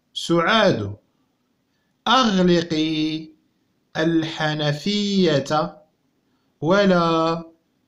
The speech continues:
تبذري نعمة الله. الماء نعمة الله، كيف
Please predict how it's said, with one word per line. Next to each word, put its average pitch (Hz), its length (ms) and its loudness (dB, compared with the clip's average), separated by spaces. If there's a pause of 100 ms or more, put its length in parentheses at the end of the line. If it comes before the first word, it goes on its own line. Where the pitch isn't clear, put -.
(140)
تبذري 151 1400 0 (560)
نعمة 165 760 0
الله. 156 760 0 (3000)
الماء 175 1080 0 (500)
نعمة 165 920 0 (340)
الله، 185 800 0 (1120)
كيف 247 460 0